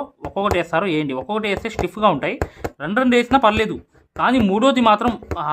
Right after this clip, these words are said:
ప్రతిదానికి మూడు మూడు వేయవద్దు దయచేసి, ఎందుకంటే అవి ఊగుతుంటాయి. ఓకేనా? స్టిఫ్‌గా ఉండవు, అంటే కరెక్ట్గా ఆనుకుని చక్కగా ఉండవు షేప్ అనేవి. ఇలా చక్కగా మీరు ఇలా కుట్టేసిన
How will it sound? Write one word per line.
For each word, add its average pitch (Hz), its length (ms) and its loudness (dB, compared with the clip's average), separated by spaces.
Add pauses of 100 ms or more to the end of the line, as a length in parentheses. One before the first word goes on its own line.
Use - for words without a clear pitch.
ప్రతిదానికి 240 560 0
మూడు 208 200 0
మూడు 240 140 2 (100)
వేయవద్దు 180 400 0
దయచేసి, 156 360 -4 (120)
ఎందుకంటే 185 340 -6 (480)
అవి 185 140 -6 (120)
ఊగుతుంటాయి. 202 460 -2 (300)
ఓకేనా? 190 220 -2 (120)
స్టిఫ్‌గా 208 420 -2
ఉండవు, 135 200 -4 (380)
అంటే 175 180 -6 (520)
కరెక్ట్గా 196 360 0 (360)
ఆనుకుని 190 340 -2 (140)
చక్కగా 185 380 -2
ఉండవు 151 200 -2 (100)
షేప్ 160 220 -2
అనేవి. 113 180 -10 (520)
ఇలా 202 100 0 (100)
చక్కగా 226 340 0
మీరు 202 180 0
ఇలా 175 160 2
కుట్టేసిన 208 300 -4